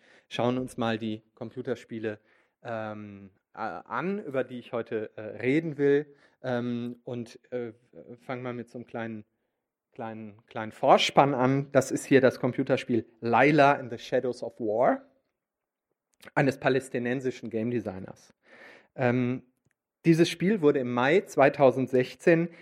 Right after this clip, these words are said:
nicht in der Games-Kategorie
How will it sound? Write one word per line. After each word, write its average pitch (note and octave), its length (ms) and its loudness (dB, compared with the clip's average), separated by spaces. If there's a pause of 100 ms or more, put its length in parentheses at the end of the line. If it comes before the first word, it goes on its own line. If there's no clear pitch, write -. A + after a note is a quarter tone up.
(160)
nicht E3 560 0 (160)
in D3 160 -4
der C3+ 100 2
Games-Kategorie B2+ 1400 -2